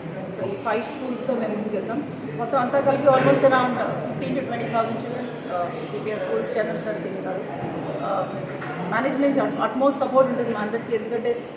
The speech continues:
ఇంత పెద్ద స్కూల్, almost ఇప్పుడు almost ఇరవై ఎకరాలు ఇది స్కూల్ మొత్తం. ఆ, ఒకే హాకీ గ్రౌండ్ అనే స్కూల్ ఒకటి, పద్నాలుగు స్పోర్ట్స్ స్కూల్ పిల్లలకి టైమ్ టేబుల్‌తో పాటు నేర్పిస్తాం మేము. ఇట్లా ఆఫ్టర్ స్కూల్ అన్నది,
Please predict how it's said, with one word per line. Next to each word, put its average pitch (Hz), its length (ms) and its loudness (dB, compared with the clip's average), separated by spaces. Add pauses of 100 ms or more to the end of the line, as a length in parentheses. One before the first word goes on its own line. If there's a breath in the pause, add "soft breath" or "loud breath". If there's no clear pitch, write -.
(140)
ఇంత 233 100 -4 (120)
పెద్ద 240 120 0 (120)
స్కూల్, 262 260 2
almost 240 260 2
ఇప్పుడు 214 160 -2 (140)
almost 220 260 -2
ఇరవై 220 240 2
ఎకరాలు 233 340 2
ఇది - 120 -4
స్కూల్ 220 280 0
మొత్తం. 185 200 -4 (580)
ఆ, 185 140 2
ఒకే 208 460 2 (180)
హాకీ 226 360 0
గ్రౌండ్ 226 180 4
అనే 220 180 0
స్కూల్ 226 260 0
ఒకటి, 214 280 0
పద్నాలుగు 226 640 2
స్పోర్ట్స్ 240 460 0
స్కూల్ 226 440 -6 (360)
పిల్లలకి 226 440 -2 (340)
టైమ్ 240 220 0
టేబుల్‌తో 269 300 4
పాటు 269 340 2
నేర్పిస్తాం 233 460 0
మేము. 220 260 -2
ఇట్లా 214 380 0 (260)
ఆఫ్టర్ 208 240 -2
స్కూల్ 254 240 -4
అన్నది, 226 340 0